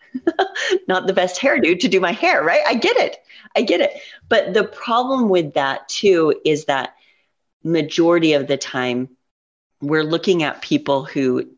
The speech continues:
don't share our genetic makeup and who very, very possibly don't know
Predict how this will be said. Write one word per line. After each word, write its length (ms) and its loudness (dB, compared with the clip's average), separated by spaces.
don't 300 0
share 480 -2
our 120 0
genetic 520 -6
makeup 640 -6
and 220 0
who 500 2
very, 560 2
very 320 2
possibly 1000 -4
don't 320 0
know 520 0